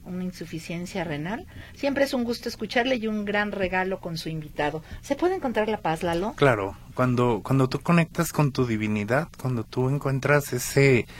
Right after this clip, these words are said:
Speaker 2: ese ser mágico, divino que está en ti, te hace entender lo que está ocurriendo a tu alrededor y eso hace que automáticamente todo ilumine todo tu alrededor.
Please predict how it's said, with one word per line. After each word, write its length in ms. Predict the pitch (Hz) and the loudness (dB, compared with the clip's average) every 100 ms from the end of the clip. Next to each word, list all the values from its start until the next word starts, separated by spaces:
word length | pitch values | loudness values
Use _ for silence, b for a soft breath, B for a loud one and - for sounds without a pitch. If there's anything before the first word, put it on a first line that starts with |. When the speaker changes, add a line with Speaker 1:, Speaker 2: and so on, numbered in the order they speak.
| B B - | B B 0
Speaker 2:
ese 260 | 117 143 | 4 4
ser 400 | 135 135 127 131 | 6 6 6 4
mágico, 800 | - 107 117 123 - 120 - 135 | 0 2 4 2 -2 -6 2 4
divino 540 | 120 110 110 120 147 151 | 4 4 6 6 4 0
que 60 | 113 | -4
está 220 | - 131 | 2 2
en 100 | 127 | 2
ti, 280 | 117 156 175 B B B - | 4 2 2 B B B 0
te 120 | 123 | 4
hace 200 | 120 - | 4 6
entender 420 | 139 131 120 117 | 4 6 4 6
lo 140 | 131 131 | 4 2
que 60 | - | 2
está 160 | - | 2
ocurriendo 640 | 120 131 120 120 117 127 117 | 4 4 4 4 6 4 4
a 80 | 120 | 4
tu 120 | 113 | 4
alrededor 580 | 110 104 104 104 135 - | 4 4 4 6 4 4
y 200 | 127 131 | 4 8
eso 240 | 127 - 127 | 8 8 4
hace 300 | 110 123 117 | 6 0 4
que 80 | |
automáticamente 880 | 113 - 113 117 127 - 123 120 120 | 4 6 4 2 -2 0 0 2 -2
todo 340 | - 127 123 127 | 0 2 4 2
ilumine 560 | 120 117 123 131 117 | 2 4 4 4 2
todo 300 | - 113 117 | 0 -4 -4
tu 160 | 113 110 | -2 -2
alrededor. 540 | 107 104 101 113 117 | 0 0 2 2 2